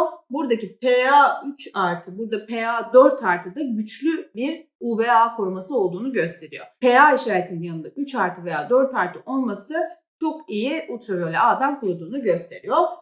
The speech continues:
Ve burada gözüktüğü gibi tinted diyor. Yani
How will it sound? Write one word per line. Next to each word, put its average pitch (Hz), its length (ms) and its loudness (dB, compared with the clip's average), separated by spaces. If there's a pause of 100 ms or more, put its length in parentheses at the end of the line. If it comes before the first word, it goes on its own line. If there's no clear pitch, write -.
(120)
Ve 294 420 2
burada 240 600 0
gözüktüğü 226 460 -2
gibi 175 260 -4 (220)
tinted 262 520 -2
diyor. 247 360 -2
Yani 214 520 -4